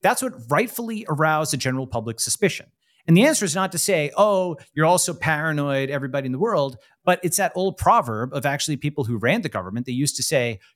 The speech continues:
you know, they used to say Caesar's wife should be above suspicion, but the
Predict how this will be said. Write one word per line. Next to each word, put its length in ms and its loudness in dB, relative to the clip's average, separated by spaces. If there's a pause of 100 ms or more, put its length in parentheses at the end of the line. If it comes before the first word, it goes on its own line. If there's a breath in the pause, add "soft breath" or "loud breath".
you 100 4
know, 360 0
they 280 -2
used 140 2
to 60 -4
say 140 -4
Caesar's 420 -4
wife 220 4
should 160 -8
be 80 -8
above 220 -10
suspicion, 480 -8
but 180 -12
the 180 -8